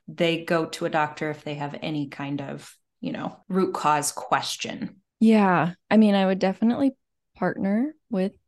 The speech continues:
Speaker 2: a
Speaker 1: Mm-hmm.
Speaker 2: healthcare team. Um, but some things that you might notice in your body that would be a good indicator to seek out care, uh, would be, you know, skin issues,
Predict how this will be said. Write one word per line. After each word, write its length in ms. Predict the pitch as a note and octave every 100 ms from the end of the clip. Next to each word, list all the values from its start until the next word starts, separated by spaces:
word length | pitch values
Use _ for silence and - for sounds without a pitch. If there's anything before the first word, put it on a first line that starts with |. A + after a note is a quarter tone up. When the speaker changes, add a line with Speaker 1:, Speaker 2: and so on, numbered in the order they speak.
| _
Speaker 2:
a 440 | E3+ F#3 F#3 F#3 G3
Speaker 1:
Mm-hmm. 120 | G3
Speaker 2:
healthcare 600 | F#3 G3 - - F#3+ G3
team. 460 | - F3 E3+ G3 D4 _ - - - _ _ -
Um, 260 | G3 F#3+
but 240 | F#3 - -
some 220 | C4 C#4
things 260 | C4+ C4
that 140 | A#3 G3+
you 200 | G3+ G3+
might 480 | G3 F#3 F3+ F3+ F#3+
notice 680 | F3+ E3+ E3+ E3+ F3+ - - -
in 440 | F#3 F3 F3 - _ -
your 420 | E3+ E3+ E3 E3 -
body 320 | A#3 B3+ G#3+
that 160 | F#3 -
would 180 | F3+
be 180 | F#3 F3
a 80 | E3+
good 580 | F3 E3+ E3+ E3+ E3 G3+ _
indicator 640 | G3 G#3 G#3 G3+ G3+ F#3 F3+
to 560 | F3+ - F3 E3+ F3 -
seek 300 | - B3+ G#3+
out 340 | F3 - -
care, 400 | - C#3+ E3 C4 -
uh, 300 | F#3+ F#3+ F3+
would 220 | G3 F#3+
be, 480 | F#3+ F3+ F3+ F#3+ - _ _ -
you 80 | -
know, 100 | - A#3
skin 680 | - - B3 B3 B3 A#3+ -
issues, 680 | A3 G#3+ A3+ A3+ A3 A3+